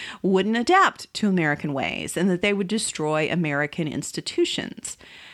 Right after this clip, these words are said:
Stop me if any of this sounds familiar. The war dialed up these fears to eleven, even before the United States joined the conflict. Who knew what immigrants were capable of, or if they could be counted on to be loyal to the United States?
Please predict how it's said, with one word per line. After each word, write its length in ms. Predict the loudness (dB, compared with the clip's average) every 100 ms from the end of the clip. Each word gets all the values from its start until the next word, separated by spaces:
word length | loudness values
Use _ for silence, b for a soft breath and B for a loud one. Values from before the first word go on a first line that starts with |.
| B
Stop 440 | B -8 0 0 2
me 100 | 2
if 80 | 4
any 200 | 2 2
of 80 | 2
this 300 | 0 -2 -8
sounds 400 | -4 0 0 0
familiar. 720 | 0 2 2 0 0 -2 -4 -8 B B B B B B B B _ -2
The 80 | 0
war 760 | 0 4 6 6 6 2 -2 _ -2
dialed 420 | 2 4 4 4
up 140 | 2 0
these 260 | -4 -4
fears 400 | -2 0 0 -2
to 180 | -2 -2
eleven, 760 | 0 2 4 4 0 -4 -6 0
even 280 | 2 4
before 300 | 2 2 0
the 80 | 2
United 420 | 2 0 -2 -6
States 460 | -6 -2 -2 -2 -6
joined 360 | -4 -2 -2 -4
the 120 | -6
conflict. 800 | -2 0 0 0 -4 -4 -8 -16 B B B
Who 120 | 2 4
knew 640 | 6 6 6 6 6 6
what 180 | 4 6
immigrants 480 | 6 6 4 0 -2
were 80 | -2
capable 480 | 0 2 2 4 4
of, 340 | 2 0 0
or 220 | 0 0
if 160 | 0 0
they 100 | 0
could 160 | 0
be 160 | 0 -2
counted 520 | -2 -2 2 4 4
on 220 | 2 2 2
to 80 |
be 120 | 2 2
loyal 500 | 4 4 4 2 0
to 120 | -4
the 80 | -2
United 400 | 0 2 2 0
States? 640 | -2 0 0 -4 -12 -14